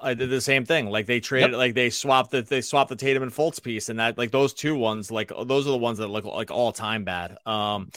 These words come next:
Speaker 1: the, uh, you know, it's not always great to move up into the obvious spot or whatever, or, like Atlanta, move out of the obvious spot for the worst player. Okay, we're gonna get out of here. Um, make sure you are subscribed over on YouTube at Locked On Nets. Like I said, we'll be back here tomorrow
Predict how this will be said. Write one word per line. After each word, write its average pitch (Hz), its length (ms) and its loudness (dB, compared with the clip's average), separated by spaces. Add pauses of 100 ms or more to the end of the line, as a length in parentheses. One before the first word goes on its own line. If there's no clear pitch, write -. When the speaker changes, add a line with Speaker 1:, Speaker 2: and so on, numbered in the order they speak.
(300)
Speaker 1:
the, 113 140 2
uh, 104 300 4
you 117 120 -2
know, 101 200 0 (240)
it's - 100 -10
not 131 120 6
always 123 220 6
great 113 220 0
to 113 40 -10
move 113 200 2
up 113 120 4
into 110 200 -6
the 104 120 0
obvious 104 460 0
spot 95 300 -2
or 95 80 -6
whatever, 95 260 -4
or, 180 340 4
like 123 140 -4
Atlanta, 110 300 -2
move 101 160 0
out 104 140 4
of 95 60 -2
the 98 60 -4
obvious 90 300 -6
spot 85 340 -8
for 98 100 -8
the 92 80 -6
worst 92 220 -10
player. 90 240 -8
Okay, 185 160 4 (360)
we're 160 100 8
gonna 175 160 8
get 165 100 8
out 160 140 10
of 151 80 0
here. 156 320 6
Um, 117 720 4
make 139 180 0
sure 147 320 4
you 131 220 0
are 120 80 0
subscribed 120 560 -2
over 160 480 -2
on 117 320 -8
YouTube 120 500 -6
at 92 60 -6
Locked 110 320 -4
On 107 160 -4
Nets. 123 200 -2
Like 104 140 -10
I - 20 -6
said, 113 140 -6
we'll 107 140 -2
be 110 140 -4
back 110 300 -4
here 110 120 -6
tomorrow 107 420 -2